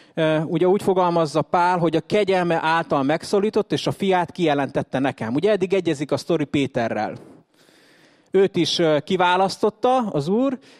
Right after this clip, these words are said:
és aztán, ö, ad-, kapott egy kijelentést arról, hogy Jézus Krisztus, ö, a megváltó, a messiás, ő az Istennek a fia. És akkor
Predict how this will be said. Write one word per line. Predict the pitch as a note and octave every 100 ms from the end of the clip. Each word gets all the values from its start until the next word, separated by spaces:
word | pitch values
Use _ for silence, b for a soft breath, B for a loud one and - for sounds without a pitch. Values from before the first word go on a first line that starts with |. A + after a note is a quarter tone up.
| B
és | F3 F#3+
aztán, | G#3 - G3+ G3+ G3
ö, | F3 F3+
ad-, | - F#3+ F#3
kapott | A3 G3 F#3
egy | F3+ -
kijelentést | G3+ F3+ D3 C3 C#3+ B2 F#3
arról, | F3+ G3 G3
hogy | E3 D3+
Jézus | E3+ D3 -
Krisztus, | F3+ E3+ F#3+ F#3 - - B B
ö, | D#3 D3+ D3+ D3+
a | - D3
megváltó, | D3 F3 D3+ D3+ - C#3+
a |
messiás, | C3 F#3 - F#3+ E3+ F#3+
ő | F3
az | D#3
Istennek | F#3 - D3 C#3
a | C#3+
fia. | - C#3+ A2+ B2 -
És | C#3+
akkor | F#3+ - G3+